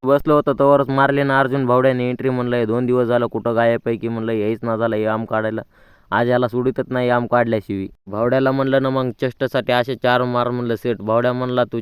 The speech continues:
चार मारल्यास का? मी आठ मारतो," म्हणला. "थांब बघ आता." भावड्या म्हणला ना, "मी आठ मारतो," म्हणला. अरे त्याला म्हणलं, "आठ निघायच्या नाहीत रे." "नाही," म्हणला, "आता मारतो," म्हणला, "आठ, आठ कस काय निघत नसतात आपल्याला? बघ," म्हणला, "फक्त तू आता कशा मारतो मी."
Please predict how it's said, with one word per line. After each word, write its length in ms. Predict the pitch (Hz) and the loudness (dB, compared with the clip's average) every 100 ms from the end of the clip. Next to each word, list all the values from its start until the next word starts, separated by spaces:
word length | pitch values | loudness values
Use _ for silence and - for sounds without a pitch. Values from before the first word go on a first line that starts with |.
| - | 0
चार 160 | 127 | 0
मारल्यास 420 | 127 127 127 131 - | 0 0 0 -2 -2
का? 120 | 135 | -4
मी 180 | 120 113 | 0 2
आठ 220 | 110 117 | 2 0
मारतो," 320 | 123 117 120 | -2 -2 -4
म्हणला. 280 | 110 107 92 - | -4 -4 -4 -4
"थांब 200 | 117 107 | -4 -4
बघ 120 | 101 | -4
आता." 180 | 95 87 - - | -6 -8 -10 -2
भावड्या 300 | 110 123 127 | 2 4 2
म्हणला 280 | 139 143 | 2 0
ना, 160 | 151 151 | 2 0
"मी 140 | 139 | 2
आठ 200 | 127 131 | 2 0
मारतो," 360 | 127 139 131 135 | 0 -2 -2 -4
म्हणला. 340 | 131 127 123 | -4 0 2
अरे 100 | 123 | 0
त्याला 220 | 120 127 127 | 0 -2 -2
म्हणलं, 240 | 123 123 | -2 0
"आठ 200 | 120 117 | 0 -2
निघायच्या 400 | 123 120 120 123 | -4 -2 -2 -4
नाहीत 220 | 113 113 | -4 -6
रे." 140 | - 117 - _ _ _ - | -8 -8 -12 _ _ _ -4
"नाही," 200 | 131 147 | 0 2
म्हणला, 260 | 151 147 | 2 2
"आता 260 | 143 147 147 | 2 2 0
मारतो," 320 | 143 139 135 | 2 0 0
म्हणला, 280 | 139 131 131 123 | -2 -2 0 0
"आठ, 140 | 120 117 | 0 -2
आठ 280 | 110 113 | 0 0
कस 200 | - 131 - | -2 -6 -2
काय 120 | 135 | -2
निघत 280 | 123 117 117 | 0 -2 -4
नसतात 320 | 113 107 104 | -4 -4 -2
आपल्याला? 400 | 107 98 104 104 101 _ _ _ - | -2 -4 -8 -8 -12 _ _ _ -6
बघ," 180 | 117 127 | -2 0
म्हणला, 300 | 135 131 120 | 0 0 0
"फक्त 260 | 117 107 104 | -2 -6 -4
तू 60 | 107 | -2
आता 220 | 110 107 | 0 -2
कशा 260 | 107 110 104 | -4 -4 -4
मारतो 360 | 101 98 98 | -2 -4 -6
मी." 100 | 90 | -10